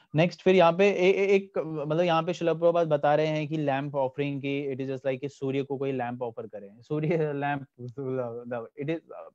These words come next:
एक एग्जांपल है यहाँ पे, अ, इस श्लोका में देखने को मिलता है। It is same like जैसे आपने गंगा तट पे है, गंगा या यमुना की रिवर देखा होगा आपने, जल,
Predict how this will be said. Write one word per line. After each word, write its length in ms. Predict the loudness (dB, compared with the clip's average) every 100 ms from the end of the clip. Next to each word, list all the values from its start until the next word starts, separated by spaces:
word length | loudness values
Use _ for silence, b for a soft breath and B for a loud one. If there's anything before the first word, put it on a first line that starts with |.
| _ -8
एक 100 | -6
एग्जांपल 480 | -2 -2 -2 -4 -6
है 60 |
यहाँ 200 | -8 -12 -10
पे, 120 | -12 -12 b b b _ _ _
अ, 180 | -4 -2
इस 120 | -2
श्लोका 340 | -2 -2 0 -2
में 80 | -4
देखने 260 | -6 -8
को 80 | -8
मिलता 220 | -8 -10
है। 80 | -12 b 4
It 60 |
is 100 | 4
same 240 | 4 2 4
like 180 | 4 4
जैसे 160 | 2
आपने 140 | 0 0
गंगा 320 | 0 2 2
तट 180 | 0 -4
पे 100 | -6
है, 120 | -4
गंगा 300 | -4 -2 0
या 140 | -2
यमुना 320 | -4 -6 -8
की 240 | -6 -6 -6
रिवर 240 | -4 -4
देखा 260 | -4 -4 -4
होगा 200 | -2 -2
आपने, 260 | -4 -6
जल, 280 | -4 -2 -4